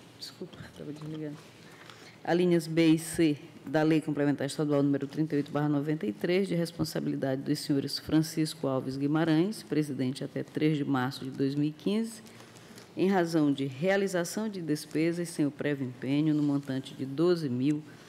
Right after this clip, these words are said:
oitocentos e oitenta reais, em descumprimento aos artigos cinquenta e oito e sessenta da Lei número quatro mil trezentos e vinte, sessenta e quatro, aquisição de produtos alimentícios e materiais destinados à copa e cozinha, bem como combustíveis e passagens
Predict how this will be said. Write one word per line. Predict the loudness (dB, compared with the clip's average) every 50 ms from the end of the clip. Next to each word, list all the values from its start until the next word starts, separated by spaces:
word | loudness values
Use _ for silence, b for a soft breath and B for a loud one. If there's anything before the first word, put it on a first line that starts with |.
| B B B B B -8 -4
oitocentos | -2 -2 -2 -4 -12 -6 0 0 0 0 0 -2 -2
e | -2
oitenta | -2 0 -2 -4 -4 -2
reais, | -4 -4 -4 -2 0 0 0 2 2
em | 0 0
descumprimento | -2 -2 -4 -4 -6 -4 -2 2 2 2 2 2 0
aos | -2 -2 -2
artigos | -6 -6 -6 -8 -6 -6 -6 -4
cinquenta | -6 -6 -2 0 0 0 0
e | 0
oito | -4 -4 -6
e |
sessenta | -6 -6 -6 -6 -2 0 0 0 0 -2 -4
da | -2 0 0
Lei | 2 0 0 0
número | 0 -2 -2 -4
quatro | -6 -4 -4 -4 -4 -2 -2 -2
mil | -2 -2
trezentos | -4 -4 -4 -2 -2 -4 -4 -4
e | -4
vinte, | -2 0 -2 -2 -2 -4 -8
sessenta | -12 -14 -14 -10 -8 -10 -6 -6 -6
e | -4
quatro, | -2 0 2 2 2 2 -2 -8 -16 B B B B B B B B B B B B B B -6
aquisição | -6 -6 -2 -2 -2 -2 -2 -2 -2 0 0 0
de | -2
produtos | 0 -2 -2 0 0 -4 -4 0 0
alimentícios | 2 2 4 4 4 4 4 2 0 -2 -2 -2 -2 -6 -4 -2
e | 0
materiais | 0 0 0 0 2 2 2 2 2 0 0 0
destinados | -2 -2 -2 -2 -2 0 0 0 0 -2 -2 -4
à | -6
copa | -6 -6 -2 -2 -2 -2 -2 -6
e |
cozinha, | -4 -2 -2 -2 -2 0 0 0 0 0
bem | 0 0 0 0
como | 2 0 0 0 0
combustíveis | 0 -2 -2 -2 -2 -2 -6 -6 -4 -2 -2 0 0 0 -2
e | -2 -4
passagens | -4 -6 -6 -4 -4 -4 -2 -2 -2 -4 -4 -8 -10